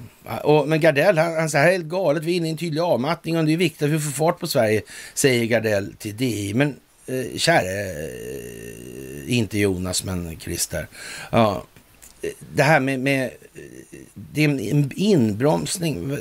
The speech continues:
Sä-, vad, han säger väl det exakt, va? Det är avmattning, säger han, avmattning. Vänta, är det, är det, det han menar kanske realekonomin? Eh, det där, den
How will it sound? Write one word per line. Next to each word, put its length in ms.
Sä-, 240
vad, 160
han 120
säger 320
väl 100
det 120
exakt, 500
va? 180
Det 180
är 40
avmattning, 800
säger 240
han, 100
avmattning. 720
Vänta, 200
är 180
det, 80
är 240
det, 200
det 80
han 160
menar 240
kanske 240
realekonomin? 1160
Eh, 240
det 140
där, 340
den 440